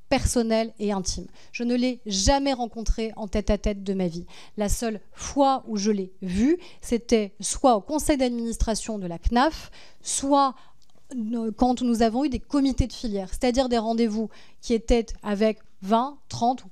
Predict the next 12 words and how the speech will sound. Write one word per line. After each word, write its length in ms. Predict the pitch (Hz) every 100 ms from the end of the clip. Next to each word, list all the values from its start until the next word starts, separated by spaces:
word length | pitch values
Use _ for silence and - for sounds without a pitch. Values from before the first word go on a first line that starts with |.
| -
quarante 360 | 254 240 240
personnes, 480 | 226 214 - 285 320 - - - -
ce 100 | -
qui 100 | 233
n'est 120 | 214
pas 140 | 277
franchement 420 | 262 254 - 254 220
un 60 |
cadre 320 | 214 226 180 - -
intime 580 | 269 277 - - 262 214
de 100 | 190
relation. 580 | 196 196 196 190 262 294